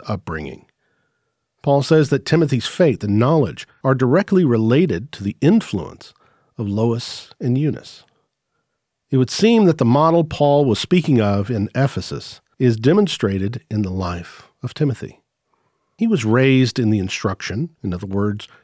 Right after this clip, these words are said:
provided with information about God and His Word, and the discipline, the structure,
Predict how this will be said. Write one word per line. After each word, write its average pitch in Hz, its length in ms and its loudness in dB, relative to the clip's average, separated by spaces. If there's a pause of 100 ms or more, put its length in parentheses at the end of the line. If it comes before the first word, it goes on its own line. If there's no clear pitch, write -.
(120)
provided 117 520 2
with 98 160 -4
information 113 540 0
about 95 280 -4
God 98 320 -2
and 98 120 -4
His 90 200 -8
Word, 82 420 -12 (800)
and 170 360 2
the 151 80 2
discipline, 127 680 -4 (360)
the 110 80 -6
structure, 117 720 -2